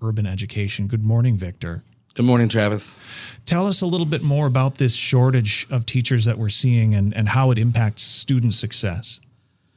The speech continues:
Speaker 2: Well, there's been a shortage of student, uh, teachers of color and American Indian teachers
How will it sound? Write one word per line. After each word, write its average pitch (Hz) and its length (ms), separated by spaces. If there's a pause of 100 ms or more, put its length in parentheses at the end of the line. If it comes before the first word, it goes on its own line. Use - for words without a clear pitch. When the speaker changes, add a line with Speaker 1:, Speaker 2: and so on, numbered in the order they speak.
(180)
Speaker 2:
Well, 127 160
there's 139 180
been 135 140
a 104 100
shortage 92 420
of 78 120
student, 82 480
uh, 71 240
teachers 90 280
of 80 120
color 76 440
and 76 160
American 73 360
Indian 73 280
teachers 71 640